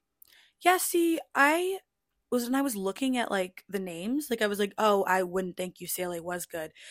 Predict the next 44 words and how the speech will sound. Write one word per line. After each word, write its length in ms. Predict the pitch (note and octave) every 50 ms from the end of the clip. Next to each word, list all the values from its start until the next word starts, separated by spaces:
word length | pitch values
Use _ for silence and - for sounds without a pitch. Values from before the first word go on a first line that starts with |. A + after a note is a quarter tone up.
| - - - _ -
But 120 | C#4 -
then, 180 | D#4+ D#4+ D4 C4
so 100 | D4+ C#4+
I 20 |
made 100 | C4+ D4
my 100 | D#4+ F4+
whole 120 | - E4 G#3+
bracket, 400 | G#3 G3+ F#3+ - G3 G3 - -
then 120 | G#3 G#3
I 60 | A3+ A#3+
ran 200 | G#3+ G#3+ G#3+ A3
it 40 |
by 60 | A3+ A3
my 140 | G#3 G3
dad, 380 | F3+ - - E3 F3 E3 D3+ D#3+
and 80 | F3+ G3
I 20 |
was 100 | G#3 G#3+
like, 100 | B3+ B3+ C4
"Just, 200 | D#4+ D#4+ D4+ D4+
what 160 | E4+ F#4+ G4
do 60 | F#4
you 120 | E4+ D#4+ -
think?" 320 | - - E3 - D#4+ - - - - - -
And 120 | A#3 A#3 A#3
then 100 | A#3 A#3+
he 120 | A3+ C4
was 160 | A#3 A#3 - -
like, 220 | A3 G#3+ G#3 - -
"U 80 | G#3
C 120 | - - E4+
L's, 200 | G4 G4 D4 B3 - _ _
U 140 | G#3+ A3+ B3
C 180 | - - - B3+
L 140 | A#3+ G#3+ G3+
A 120 | G3+ G3+ G3
is 140 | - F#3 F#3+
a 60 | F#3+
lot 280 | F#3 F#3+ F#3 F#3 - -
better 160 | F#3+ F#3+ F#3+
than 100 | F#3 F#3
you 60 | F3+ E3+
would 140 | - -
think." 280 | - F#3 - - -